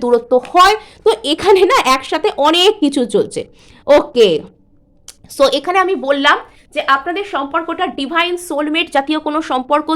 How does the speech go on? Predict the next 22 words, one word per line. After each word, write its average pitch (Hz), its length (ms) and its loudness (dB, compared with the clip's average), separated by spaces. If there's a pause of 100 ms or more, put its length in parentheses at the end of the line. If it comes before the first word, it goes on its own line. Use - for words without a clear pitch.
(140)
জন্ম 254 240 0 (140)
জন্মান্তরের 320 680 -2
সম্পর্ক, 196 380 -10 (500)
যার 370 160 6 (120)
কারণে 262 340 4 (240)
আপনারা 320 340 2
হয়তো 254 220 4 (220)
একে 311 160 -8 (100)
অপরের 269 320 -6
প্রতি 262 260 -8
কিছু 262 220 -14
না 320 120 -8
কিছু 330 140 -8 (120)
কর্মাকে 359 400 -2 (280)
ক্যারি 359 320 4
করছেন, 359 340 2 (380)
যেটা 466 180 4 (140)
হিল 415 180 6 (120)
হবে, 415 260 6 (140)
যেখানে 330 280 0 (120)
ডিভাইন 381 300 4 (100)
টাইমিং 403 260 4